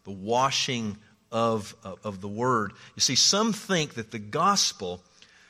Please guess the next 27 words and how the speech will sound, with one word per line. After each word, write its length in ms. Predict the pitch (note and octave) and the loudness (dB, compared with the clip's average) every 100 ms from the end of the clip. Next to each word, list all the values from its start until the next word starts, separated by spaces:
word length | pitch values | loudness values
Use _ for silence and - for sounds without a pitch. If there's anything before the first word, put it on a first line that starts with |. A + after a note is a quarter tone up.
| _ _ | _ _
is 180 | A2+ - | -6 -4
just 280 | C#3+ C#3+ - | 0 2 4
something 460 | D#3+ D3+ D3+ C3 | 2 -2 -4 -4
that's 260 | A2+ G2+ - | -4 -4 -6
for 180 | - A#2 | -6 -4
unbelievers. 800 | B2 A#2+ G#2 A2 G2+ F2 - - | -2 -2 -2 -4 -6 -12 -14 -8
Like, 200 | F#2+ G2 | -6 -4
we've, 200 | D3 D#3 D3 | -4 -4 -2
we've 220 | F#3+ F3+ | 0 2
already, 240 | E3+ E3 D3+ C3+ | 0 0 -4 -10
we've 140 | D#3+ | 2
already 180 | F3 F3 | 4 4
believed 380 | D#3+ E3+ F3 D3+ | 4 2 2 0
it, 100 | F3 - | -2 -4
and 120 | A#2+ | -4
so 240 | - A#2 G#2+ | -2 0 0
we 180 | C3+ G3 | 0 0
can 180 | F#3 | 0
move 240 | D#3 D#3 C3 | 0 -2 -2
on, 360 | C3+ C3+ C3+ | -2 0 0
and 80 | B2 | -2
the 60 | G#2+ | -2
gospel's 460 | C3+ D#3 - A#2+ | 0 0 -2 -6
just 180 | A2+ A#2+ | -4 -6
for 100 | A2+ | -4
other 160 | G#2+ G2+ | -4 -4
people. 420 | - D#3 G2+ | -6 -8 -8